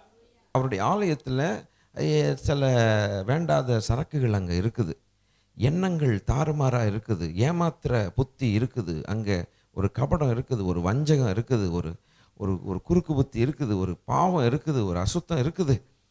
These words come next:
அப்போ இவைகளெல்லாம் பார்த்துட்டு அட்ஜஸ்ட் பண்ணிட்டு உட்கார்ந்துருக்கிற ஆண்டவர் அல்ல அவர். ஆ, பரிசுத்த தேவன் அல்லவா, தேவன் அல்லவா. அப்போ அவர் அங்க இருக்கிறதுக்கு ரொம்ப துக்கமா இருக்குது.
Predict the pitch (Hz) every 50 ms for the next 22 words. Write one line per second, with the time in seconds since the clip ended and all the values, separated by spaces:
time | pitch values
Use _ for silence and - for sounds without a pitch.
0 | _ _ _ _ 170 160 190 180 175 185 196 190 190 190 202 220 247 269 302 294
1 | 233 160 180 185 214 220 - 226 - - 196 170 160 160 156 240 247 214 - -
2 | 214 208 196 185 160 170 156 - 170 165 165 151 147 139 120 117 117 110 107 104
3 | 98 95 90 82 76 71 69 69 65 58 50 53 - - - _ _ _ _ _
4 | _ _ _ 127 131 151 156 165 170 175 180 190 196 208 202 160 170 156 165 156
5 | - 170 165 - 170 160 139 151 165 170 175 170 170 165 170 170 170 190 185 175
6 | 139 107 - - _ _ _ _ _ _ _ _ _ _ _ _ _ _ _ _
7 | _ - 147 147 160 160 156 160 170 175 180 175 151 120 98 85 - _ _ _
8 | _ _ _ _ _ _ _ _ _ - 113 - - 147 143 143 143 139 127 123
9 | 123 127 127 131 143 139 135 131 120 120 123 127 139 147 160 - 165 151 143 -
10 | - - 131 135 120 - - 123 - - - 80 78 76 71 69 - - - -
11 | - - - - 120 113 - - 107 104 101